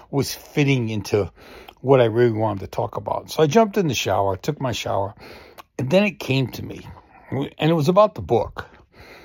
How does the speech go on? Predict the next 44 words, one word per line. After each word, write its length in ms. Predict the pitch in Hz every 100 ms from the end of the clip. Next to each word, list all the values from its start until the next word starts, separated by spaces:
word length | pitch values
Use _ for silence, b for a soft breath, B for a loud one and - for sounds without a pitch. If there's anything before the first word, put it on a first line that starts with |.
| B B B _ _
And 80 | 165
I 120 | 180
thought 260 | 180 247 247
about 320 | 180 117 104
it, 100 | 107
and 120 | 151
I 80 | 127
said, 260 | - 160 143
"You 80 |
know, 60 | 175
you 180 | 175 170
write 220 | 208 233
a 40 |
book, 360 | 147 117 147 -
and 100 | 110
it's 160 | 95 113
over 240 | 110 98
with. 340 | 90 90 - - - _ _ B B B B B
And 160 | - 143
you 60 |
can't, 480 | 127 - 214 208 - _ _ _ _ _ _ _
you 100 | 165
can 140 | 170 233
always 300 | 226 170 - -
update 480 | 135 143 147 151 127
books, 360 | 123 156 -
but 200 | - 123
then 460 | 127 135 131 123 - -
it 140 | 120
costs 400 | - 123 110 -
again 420 | 98 107 110 101 90
to 80 |
get 300 | 101 135 131
it." 140 | 67 - _ B B B B B B B B B _
And 160 | - 135
I 80 | 127
thought, 260 | 165 151
"How 100 | 143
many 180 | 185 196
people 320 | 143 170 135
wanna 240 | 139 139 107
keep 260 | - 147 113
buying 540 | 110 117 117 98 95 90 b b b
books?" 760 | 104 135 104 - - - -